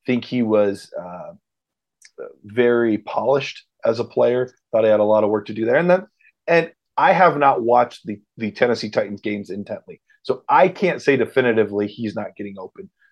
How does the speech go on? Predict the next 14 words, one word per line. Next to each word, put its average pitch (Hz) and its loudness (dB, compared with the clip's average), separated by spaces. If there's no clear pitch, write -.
But - 0
traditionally, 123 -2
you 123 -2
know, 110 0
I, 143 6
I 147 4
am 151 4
of 127 4
the 113 -4
camp 113 -8
that 107 -2
targets 113 0
are 101 -2
earned. 92 -8